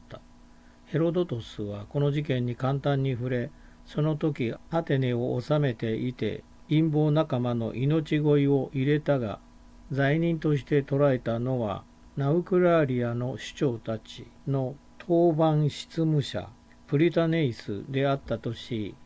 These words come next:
アルクメオニダイが彼らを殺したという罪を着せられたとしている。ヘロドトス歴史五の七十一。アルクメオン家、クレイステネスやペリクレスもこれに属したに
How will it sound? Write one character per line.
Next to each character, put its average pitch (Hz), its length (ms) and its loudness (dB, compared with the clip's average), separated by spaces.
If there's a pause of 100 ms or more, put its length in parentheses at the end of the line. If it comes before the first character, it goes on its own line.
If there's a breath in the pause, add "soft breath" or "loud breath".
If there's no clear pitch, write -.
(240)
ア 135 100 -2
ル 151 160 2
ク 151 180 -4
メ 147 180 4
オ 139 140 2
ニ 143 160 2
ダ 117 160 2
イ 107 80 -2
が 110 240 -6 (320)
彼 156 260 4
ら 127 160 4
を 107 160 0
殺 139 260 2
し - 100 -10
た 143 180 0
と 123 200 -2
い 120 180 2
う 117 60 -2
罪 123 380 0
を 90 180 -4
着 - 60 -18
せ 113 200 -2
ら 110 140 0
れ 104 140 -2
た 95 380 -6
と 131 100 -4
し - 100 -8
て 104 120 -8
い 87 120 -4
る。 87 120 -12 (300)
ヘ 139 100 -6
ロ 131 140 0
ド 123 120 0
ト 117 140 -6
ス 110 220 -6
歴 113 280 -6
史 127 220 -2
五 139 220 0
の 113 140 -2
七 127 380 -2
十 92 300 -8
一。 87 460 -12 (640 loud breath)
ア 143 100 -2
ル 175 140 2
ク 175 120 0
メ 170 200 4
オ 170 80 2
ン 127 160 2
家、 - 320 -10 (240)
ク 147 100 -2
レ 151 180 4
イ 147 80 2
ス - 140 -12
テ 151 160 0
ネ 127 160 2
ス - 200 -6
や 104 320 0 (100)
ペ 135 100 0
リ 151 160 2
ク 156 120 -2
レ 127 120 4
ス - 180 -6
も 127 220 0
こ 123 120 -4
れ 123 80 -2
に 123 120 -2
属 113 300 -4
し - 100 -16
た - 200 -8 (160)
に 143 220 -2